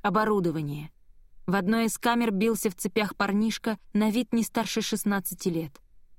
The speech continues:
Из-под главного помещения доносилось приглушённое эхо криков.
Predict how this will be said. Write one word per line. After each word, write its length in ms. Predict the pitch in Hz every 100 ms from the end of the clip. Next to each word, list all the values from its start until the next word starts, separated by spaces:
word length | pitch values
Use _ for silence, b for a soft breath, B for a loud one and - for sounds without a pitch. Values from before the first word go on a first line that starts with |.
| - - - - -
Из-под 320 | 196 - 202
главного 480 | 185 208 214 196 196
помещения 800 | 190 190 196 - 226 220 214 208 - -
доносилось 680 | 180 208 208 - 240 226 196
приглушённое 920 | 202 175 196 180 208 196 196 196 190
эхо 320 | - 175 - 175
криков. 640 | - 180 156 156 -